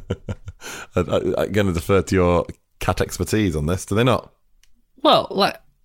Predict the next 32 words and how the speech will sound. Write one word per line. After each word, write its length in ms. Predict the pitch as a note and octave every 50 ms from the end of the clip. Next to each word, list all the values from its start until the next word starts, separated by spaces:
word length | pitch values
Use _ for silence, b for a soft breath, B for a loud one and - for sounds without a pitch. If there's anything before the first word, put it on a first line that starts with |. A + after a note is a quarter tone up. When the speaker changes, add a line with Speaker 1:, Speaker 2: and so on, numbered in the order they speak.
| - - - - -
Speaker 2:
when 180 | F3 A3 B3
have 120 | C4+ A#3+ A#3+
you 60 | B3+
ever 120 | A#3 A3+
seen 240 | A3+ - - G#3 F#3+
a 60 | F#3
cat 280 | F#3 - F#3+ F#3+ E3+ -
with 120 | B2 A2
a 20 | A2
huge 320 | A2+ B2 A#2+ A#2 - -
penis? 460 | - B2+ B2+ B2 G#2+ C2 - G#2+ -
Speaker 1:
No, 200 | A2 A#2 C3 D3 C#3 C#3
you're 80 | A#2
quite 220 | - - A#2+ A#2 G#2+
right. 240 | B2 C3 A2+ F2+ -
Yeah, 200 | F#2+ G#2 G#2 G2
they're 100 | F#2+ G2
not, 180 | G#2+ G#2+ - F#2
they're 80 | G#2
not, 200 | A2 A#2 - - - - - -
uh, 60 | - - - - B B B B B B B B - -
you 80 | A2
see, 160 | - - D3 C#3
like, 120 | A#2 -
a 40 | F#2+
horse 840 | - - C3+ B2+ A#2+ A2 F#2+ E2 D#2 - - - - - - -
with 140 | E2 E2 -
a 40 | D#2
big 120 | F2 D#2
penis, 420 | - - D#2 D2 - - D#2+ - -
don't 180 | G#2+ G2+ D#2+ -
you? 120 | - D2+